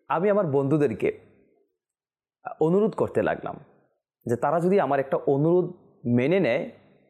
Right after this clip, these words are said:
তাহলে আমি তাদের কাছে কৃতার্থ থাকব, এমনভাবে অনুরোধ করতে লাগলাম। তখন আমার বন্ধুরা সবাই আমাকে জিজ্ঞেস করলো, আহ, যে, "কি অনুরোধ তোমার, কিসের আবেদন তোমার?" তখন আমি বললাম যে, "আজকে রাতটি আমি এখানে স্টে করতে চাই,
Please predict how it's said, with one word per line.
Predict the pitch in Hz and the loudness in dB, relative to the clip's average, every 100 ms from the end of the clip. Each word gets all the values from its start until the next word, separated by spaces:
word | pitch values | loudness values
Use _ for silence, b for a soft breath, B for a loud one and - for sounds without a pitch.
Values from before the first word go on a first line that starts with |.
| _ | _
তাহলে | - 143 160 | -4 -2 0
আমি | 151 | 0
তাদের | 151 151 | 0 0
কাছে | 165 175 | -4 -4
কৃতার্থ | - 190 202 175 160 | -4 -2 0 0 -2
থাকব, | - 90 - - - _ _ | -4 -8 -8 -12 -14 _ _
এমনভাবে | 143 175 185 185 | -2 0 0 2
অনুরোধ | 170 180 170 | 2 2 0
করতে | 113 95 | -4 -4
লাগলাম। | - - - - _ _ _ _ _ - | -6 -6 -10 -14 _ _ _ _ _ -10
তখন | 160 180 | -6 -4
আমার | 139 139 | -2 0
বন্ধুরা | 127 127 135 | 0 2 0
সবাই | 143 131 139 | 0 0 0
আমাকে | 127 135 | 0 -2
জিজ্ঞেস | 123 131 196 | -2 0 -2
করলো, | 196 147 113 - - _ b b b - | 0 0 0 -2 -18 _ b b b -6
আহ, | 127 | 0
যে, | 139 127 - | 0 0 0
"কি | 233 233 | 0 2
অনুরোধ | 180 175 120 - | 2 2 0 -2
তোমার, | 73 - - _ - | -6 -6 -12 _ -4
কিসের | 196 247 | 0 0
আবেদন | - 143 151 156 135 | 0 0 0 0 0
তোমার?" | - 87 - - _ | -2 -4 -6 -12 _
তখন | 175 - 175 175 - B B B | -6 -2 -4 -4 -12 B B B
আমি | 147 190 | -2 0
বললাম | 139 127 135 131 - B B | 0 0 0 -2 -8 B B
যে, | 147 - | -6 -2
"আজকে | 170 - 233 | -2 -2 -2
রাতটি | 143 131 - - 196 | 0 0 -2 -2 0
আমি | 151 143 185 214 - 156 | 2 0 -2 -2 -4 -2
এখানে | 151 180 | -2 -2
স্টে | 180 - 123 | -4 -2 -2
করতে | 107 92 - | -2 -2 -4
চাই, | - 76 | -4 -8